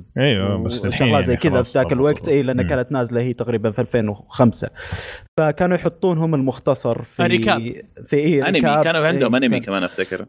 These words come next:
Speaker 2: هم حطوا أنمي، إي، بس كان في اللعبة نفسها في الجزء الثاني تلقى في ريكاب يقول لك القصة كلها، بعدين تبدأ تلعب اللعبة، عرفت؟
Speaker 1: مم،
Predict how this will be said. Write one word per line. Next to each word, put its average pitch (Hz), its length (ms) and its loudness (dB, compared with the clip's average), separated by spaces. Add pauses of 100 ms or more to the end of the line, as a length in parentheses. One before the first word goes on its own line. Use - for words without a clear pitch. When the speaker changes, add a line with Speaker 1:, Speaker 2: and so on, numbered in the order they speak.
(100)
Speaker 2:
هم 196 140 2
حطوا 202 340 2
أنمي، 143 220 0
إي، 135 200 2
بس 156 240 0
كان 190 200 2
في - 120 -10
اللعبة 180 320 2
نفسها 135 380 -2
في 131 60 -4
الجزء 131 220 -4
الثاني 135 360 0
تلقى 135 260 0
في 135 120 0
ريكاب 131 340 2
يقول 127 200 2
لك 120 120 2
القصة 120 320 -2
كلها، 143 280 2
بعدين 123 280 2
تبدأ 107 300 2
تلعب 98 300 0
اللعبة، 98 320 -2
عرفت؟ - 340 -2
Speaker 1:
مم، 87 240 0